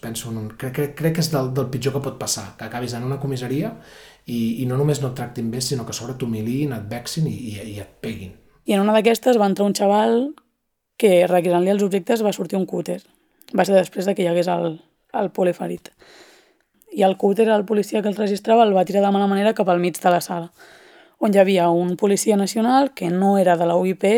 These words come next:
Speaker 2: és a dir, que anava vestit com uniformat, però no anava armat. Va agafar el cúter i va començar a obrir-lo i tancar-lo mentre es caminava davant meu, apropant-se cap a mi i,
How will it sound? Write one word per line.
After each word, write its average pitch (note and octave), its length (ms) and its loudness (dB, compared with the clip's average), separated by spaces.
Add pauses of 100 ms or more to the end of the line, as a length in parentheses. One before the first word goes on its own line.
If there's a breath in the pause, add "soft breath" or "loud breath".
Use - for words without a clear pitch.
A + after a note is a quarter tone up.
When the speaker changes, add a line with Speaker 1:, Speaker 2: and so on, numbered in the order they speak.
Speaker 2:
és G3 80 2
a - 40 4
dir, F3+ 120 -4
que F3 80 -4
anava F3 240 2
vestit F3+ 320 -2
com F3+ 160 -2
uniformat, F3+ 720 -2
però F#3 160 -6
no E3+ 160 0
anava E3 200 -2
armat. F3+ 360 -2 (1300 soft breath)
Va G#3 60 4
agafar G3+ 240 2
el - 20 -8
cúter A3 220 2
i - 20 2
va G3 140 2
començar F#3+ 320 0
a - 20 2
obrir-lo G3 240 0
i G3+ 80 0
tancar-lo G3 480 2
mentre F#3 240 -2
es F3 160 -6
caminava F3+ 540 2 (680)
davant F3+ 320 2
meu, E3 220 -2 (180)
apropant-se F3+ 400 -4
cap F#3+ 140 -4
a - 20 -2
mi A#3 220 -2
i, F#3 60 0